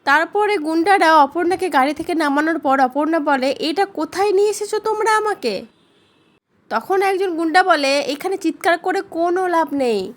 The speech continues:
কেউ শুনবে না তোমার কথা।" তখন অপর্ণা বলে,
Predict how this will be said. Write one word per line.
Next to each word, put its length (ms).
কেউ 240
শুনবে 400
না 100
তোমার 340
কথা।" 420
তখন 320
অপর্ণা 440
বলে, 380